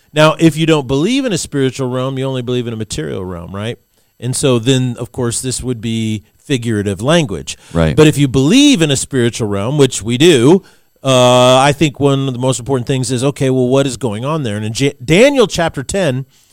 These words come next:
Speaker 1: uh, he is recording various visions and things, uh, that he's have happening and, uh, some pro-,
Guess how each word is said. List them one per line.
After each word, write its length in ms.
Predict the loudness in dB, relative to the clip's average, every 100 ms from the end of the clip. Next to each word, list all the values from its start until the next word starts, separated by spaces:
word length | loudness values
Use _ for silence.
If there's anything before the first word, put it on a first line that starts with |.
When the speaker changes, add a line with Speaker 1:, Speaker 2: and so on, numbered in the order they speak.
| _ _ _ _
Speaker 1:
uh, 500 | -2 2 2 2 0
he 320 | 0 -2 -2
is 120 | -2
recording 560 | -6 -6 0 2 2 0
various 380 | 0 0 0 0
visions 460 | 0 2 0 -2
and 100 | -4
things, 300 | -4 -4 -2
uh, 160 | -2 -2
that 160 | -2 -2
he's 140 | -2
have 440 | -2 -2 -6 -10 _ _ _ _
happening 500 | -4 -2 -2 -2 -2
and, 280 | -2 -4 -6 _ _ -10
uh, 420 | -6 -4 -4 -6 -12 -18
some 220 | -10 -8 -4
pro-, 220 | -4